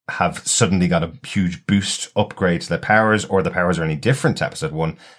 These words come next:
If you think about what they're doing, so you have Diego basically doing exactly what he did in episode one, bending the bullets, blocking them from, from hitting him, which is something that we hadn't really seen throughout the season. We only saw that in episode one and went, "Oh my God, look at his powers have been amped up."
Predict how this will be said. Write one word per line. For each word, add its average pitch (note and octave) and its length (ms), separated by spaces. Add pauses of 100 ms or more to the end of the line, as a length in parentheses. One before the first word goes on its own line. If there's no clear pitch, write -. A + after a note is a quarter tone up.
If G2 120
you G2+ 60
think C3+ 180
about G2 160
what F2+ 140
they're - 80
doing, A2 300
so - 80
you A2+ 80
have A2+ 140
Diego G#2 400
basically G2 540
doing F2 280
exactly F2+ 340
what D#2+ 60
he D#2 100
did D#2 80
in E2 80
episode D2 280
one, F2+ 240
bending E2+ 260
the D#2+ 80
bullets, E2+ 260
blocking E2+ 440
them D#2+ 140
from, D#2+ 360
from - 260
hitting F#2 300
him, D#2+ 140
which D#2 120
is F2+ 100
something - 180
that E2+ 80
we E2+ 40
hadn't F#2+ 260
really F2+ 140
seen F2 300
throughout E2+ 260
the E2 80
season. F#2 360
We D#2+ 120
only G2 240
saw E2+ 200
that D#2 180
in E2+ 60
episode D#2+ 280
one F#2 160
and E2 80
went, D#2 260
"Oh A2 120
my F#2+ 100
God, F#2+ 320
look E2 160
at E2 40
his D2+ 100
powers F2+ 340
have D2+ 100
been D#2 100
amped D#2 260
up." F2+ 240